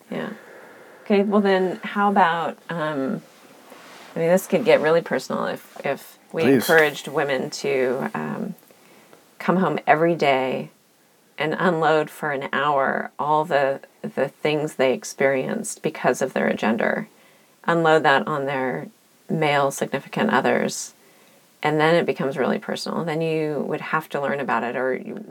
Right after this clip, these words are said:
Speaker 1: wouldn't you be upset if you, like, the, the videos of, um,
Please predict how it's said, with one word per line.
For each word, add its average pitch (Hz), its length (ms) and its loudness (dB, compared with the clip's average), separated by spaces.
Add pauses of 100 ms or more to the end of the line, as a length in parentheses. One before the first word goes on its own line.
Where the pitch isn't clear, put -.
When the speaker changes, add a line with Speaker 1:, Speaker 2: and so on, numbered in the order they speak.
Speaker 1:
wouldn't 190 300 4
you 208 120 2
be 202 180 2
upset 196 520 -4
if - 160 -12
you, 170 420 -4 (540)
like, 185 180 0
the, 156 160 4 (120)
the 170 140 0
videos 190 540 4
of, 165 320 -6 (120)
um, 165 440 -8